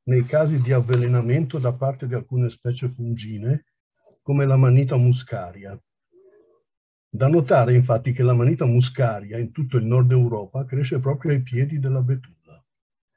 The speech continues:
Notissimo l'uso della sua linfa,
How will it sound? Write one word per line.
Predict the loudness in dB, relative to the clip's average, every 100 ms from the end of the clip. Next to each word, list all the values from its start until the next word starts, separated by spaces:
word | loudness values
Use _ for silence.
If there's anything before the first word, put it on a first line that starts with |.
| _ _ _ _ _ _ _ _
Notissimo | -6 -4 -6 -6 -2 0
l'uso | 2 2 0 -2
della | -2 -6
sua | -6 -8
linfa, | -4 -2 -4 -8 -20 -20